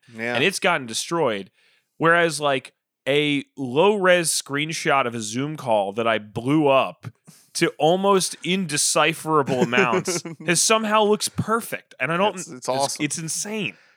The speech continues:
Speaker 1: It's awesome. It's a high quality product. You're gonna wanna pick your Grant from the Back
Speaker 2: <clears throat>
Speaker 1: shirt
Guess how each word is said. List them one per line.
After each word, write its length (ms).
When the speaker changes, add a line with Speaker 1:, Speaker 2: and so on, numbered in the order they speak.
Speaker 1:
It's 100
awesome. 340
It's 180
a 80
high 140
quality 340
product. 580
You're 100
gonna 120
wanna 160
pick 240
your 240
Grant 220
from 120
the 40
Back 300
Speaker 2:
<clears throat> 100
Speaker 1:
shirt 240